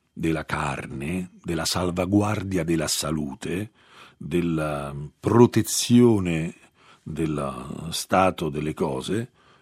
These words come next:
implica che lui stia lontano da tutti, ma a questo uomo lui si avvicina e, avvicinandosi, fa appello alla sua volontà: "Tu, se vuoi, puoi purificarmi". È la volontà di Dio, la volontà del Messia, perché lui riconosce di avere davanti quello che tutti stanno dicendo: "Forse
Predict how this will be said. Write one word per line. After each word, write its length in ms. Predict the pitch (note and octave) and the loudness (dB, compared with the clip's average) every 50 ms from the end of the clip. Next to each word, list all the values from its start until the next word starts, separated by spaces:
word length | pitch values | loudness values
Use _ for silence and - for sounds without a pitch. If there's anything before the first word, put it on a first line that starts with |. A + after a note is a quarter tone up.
| _ - | _ 4
implica 420 | A#2+ A#2+ B2 A2+ - C3 A#2 G#2 | 6 6 6 6 6 4 2 2
che 100 | G2+ G#2 | 2 0
lui 180 | G2 F#2+ G2+ G2 | 0 0 -2 -2
stia 280 | - - - G2 F2 E2+ | -4 -4 -2 -2 0 0
lontano 460 | F2+ F#2 F2+ F2+ - G2 F#2+ F2+ E2+ | 0 -2 -4 -4 -6 -6 -6 -6 -4
da 120 | D#2 D#2 | -6 -6
tutti, 460 | C#2+ - C#2 - - _ - - F#2 F#2+ | -8 -8 -12 -14 -14 _ -18 -16 -12 -8
ma 220 | G2 F#2+ F#2 F#2 | -6 -6 -6 -6
a 120 | F2 - _ _ | -6 -8 _ _
questo 400 | - - G2+ F2+ - - - G2+ | -8 -6 -4 -4 -4 -4 -4 -2
uomo 400 | F#2+ F#2+ F#2 F2+ E2+ E2+ E2 D#2+ | -2 -2 -2 -2 -4 -6 -6 -8
lui 180 | D2+ D#2 D2+ | -6 -6 -8
si 140 | C#2 C2 C2+ | -8 -8 -8
avvicina 640 | C2+ C2 - B1+ A#1+ A#1+ B1+ B1 A#1+ A#1+ A#1 - - _ _ _ - - - - _ _ | -10 -10 -10 -12 -12 -10 -10 -10 -12 -12 -14 -16 -18 _ _ _ -20 -20 -20 -20 _ _
e, 120 | - G2 G#2 | 0 2 2
avvicinandosi, 960 | A2 C3 C#3 A2+ A#2 G2+ F#2 E2+ D2 C2+ C2 B1+ C2 B1+ B1+ D2 F2 F2 _ _ _ _ _ - - - - _ _ _ _ _ _ _ _ _ - | 4 4 2 2 2 0 0 0 -2 -2 -4 -6 -8 -8 -8 -8 -10 -10 _ _ _ _ _ -20 -20 -20 -20 _ _ _ _ _ _ _ _ _ -12
fa 200 | - - A#2 A#2 | -4 -2 0 0
appello 340 | A#2 - - C#3 C3 B2+ A#2+ | -2 -2 -2 -2 0 0 0
alla 140 | A2+ A2 G#2+ | 0 0 -2
sua 180 | - A2 G2 | -2 -2 -4
volontà: 680 | F#2+ G#2 G2+ G2 G2 G2 F#2+ F2 - - - - - - - | -2 -2 -2 -2 -2 -4 -6 -8 -10 -12 -12 -12 -12 -14 -12
"Tu, 120 | - - C3 | -10 -8 -4
se 280 | - - - - A2+ | -2 0 0 0 0
vuoi, 540 | G2 G2+ G2+ F#2+ F#2+ F#2+ C#2 - - - - | -2 -4 -4 -4 -2 -2 -2 -4 -6 -10 -6
puoi 260 | - A2 G#2 F#2 E2+ | -4 -2 -2 -2 -2
purificarmi". 720 | D#2 - D#2 D2+ D#2+ - - C#2+ C#2 - - - G2+ A#2 | -4 -6 -8 -10 -8 -8 -10 -10 -10 -10 -6 0 2 2
È 40 | B2 | 2
la 80 | B2+ B2 | 4 2
volontà 460 | B2 B2 A#2+ A#2 A2+ A2 - C3+ B2 | 2 2 2 2 0 -2 -2 -4 -4
di 240 | A2 G#2+ A2 G#2 G2+ | -4 -4 -6 -6 -4
Dio, 280 | G#2+ G2+ F#2 E2 C2 | -4 -4 -4 -2 -4
la 80 | C2+ D#2+ | -2 0
volontà 380 | G2+ A2 A2+ A2 G#2 - A#2+ | 2 4 4 4 2 0 -2
del 220 | G#2+ G2+ A2 G#2 G2+ | 0 0 0 2 2
Messia, 540 | G#2 G2+ - - - - C#3 A#2 F2 - - | 0 0 0 -2 -2 0 0 -2 -2 -2 -4
perché 260 | - - - - B2+ | -8 -8 -4 -2 0
lui 140 | B2 A2 F#2+ | 2 2 2
riconosce 540 | F#2 F2+ G2+ B2 C#3+ B2 - - - C#2+ | 0 0 0 -2 -2 -2 -2 -4 -6 -8
di 100 | B1+ D2 | -8 -8
avere 200 | D2 F2+ F#2+ G#2 | -6 -4 -4 -4
davanti 440 | G2+ G#2+ A#2 C3+ C3 G#2+ E2+ - - | -2 -2 0 0 0 -2 -4 -4 -4
quello 200 | F#2+ A2+ A#2 F#2+ | -2 -2 -2 -2
che 120 | F#2 G#2+ - | -4 -4 -4
tutti 260 | - D3 - - B2+ | -4 -4 -2 -2 -4
stanno 340 | - - A#2+ A#2+ A#2+ A2 G#2+ | -4 -4 -4 -4 -2 -2 -4
dicendo: 460 | G#2+ G#2 A2+ B2 A#2+ G#2 F2+ F2 - | -4 -2 -2 -2 -2 -2 -4 -6 -8
"Forse 840 | - - - - - - E3 E3+ D3+ A#2 - - - - - - | -14 -20 -20 -10 0 4 6 6 6 4 0 -4 -6 -6 -8 -10